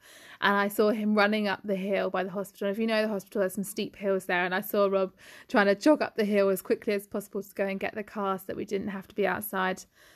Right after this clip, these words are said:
for very long. Um, yeah, it was, it was a really weird sensation of coming home. I remember getting through the door and then putting her down in the living room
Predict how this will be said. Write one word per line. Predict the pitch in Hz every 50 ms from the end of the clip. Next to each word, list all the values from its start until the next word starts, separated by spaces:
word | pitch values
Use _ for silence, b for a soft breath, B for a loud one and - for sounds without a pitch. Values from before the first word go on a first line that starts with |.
| b b b _
for | - 214
very | 196 202 196 190 190 190
long. | 190 185 185 180 180 175 180 185 -
Um, | - 196 196 190 190 190 190 190 202 - - _ _ -
yeah, | 294 320 311 277 240 208
it | - 220 233
was, | 247 254 285 - - - - - _ _ -
it | - 254
was | 254 294 285
a | 285 262
really | 269 269 262 269 269
weird | 262 233 226 247 247 247 240 240 247 240
sensation | - 262 233 240 233 - 226 202 208 208 - - 208
of | 208
coming | 208 - 208 196 196 190
home. | 190 180 185
I | 185 180
remember | 185 190 190 196 196 202 202
getting | 202 214 202 196 196 202
through | 196 - 220
the | 202 214
door | 208 - 214 208 202 196 196
and | 196 202 202
then | 196 202
putting | - 247 208 208 202 214
her | 208 214 208
down | 202 202 208 196 196 196 196 196
in | 196
the | 196 202
living | 202 202 196 196 196 196
room | 196 196 196 196 196 202